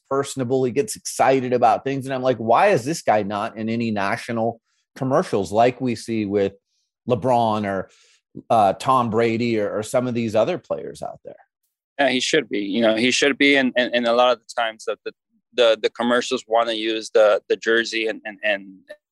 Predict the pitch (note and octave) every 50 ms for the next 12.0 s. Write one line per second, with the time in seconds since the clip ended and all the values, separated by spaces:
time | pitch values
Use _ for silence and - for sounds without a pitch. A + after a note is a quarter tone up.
0 | _ _ _ - G#2 G2 G#2 G2+ G2+ F#2 G#2 A2+ G#2+ G2+ F#2+ F#2+ G2 - - A#2
1 | G#2 G#2 G#2 F#2+ - G2 F2+ - _ - G#2 G#2 - - - A2 - - - -
2 | - B2+ A#2+ A2+ - - - G#2 F#2+ F#2 E2+ - _ _ _ - - - - -
3 | _ _ - G#2+ G#2+ G2+ G2 F#2+ F#2 F2+ F2 F2 F#2 - - _ - A2+ G#2 G2+
4 | F#2+ F#2 F#2 F2+ - - G#2 G#2 G2 G2 G2 G2 F#2+ F#2+ F#2 F#2+ F#2 F2+ - -
5 | G#2+ G#2+ G#2 G2+ F#2+ - - G#2+ G#2+ A2 A2+ A2+ A2+ G#2+ G#2 A#2 G#2+ - - G#2
6 | G2+ G2 - G#2+ G2+ - G2 - - - A#2+ A#2 A2+ A2+ A2 G#2+ - - - -
7 | - A#2+ A2 G#2 - G#2 G2+ G2+ G2+ G2 G2 F#2+ G2+ G2 G2+ G#2 G#2 G#2+ G2 _
8 | _ _ - A#2+ G#2 G#2+ G#2+ G2+ - G#2 G2+ G2+ F#2+ F2 G#2 G#2 G2 - G#2 G2
9 | - G2+ F#2+ - _ _ - G2+ G2 - G2+ F#2+ - - - G2+ A2 A#2 - -
10 | - G2+ F#2 - A#2 C3 D3 C#3 A2+ G#2 G2+ F#2+ _ _ _ - - _ _ -
11 | A2 A2 G#2+ G#2 G#2 G#2+ - - A2 G2+ G2+ G#2 G#2 F#2+ F#2+ G2+ F2+ G#2 F#2+ -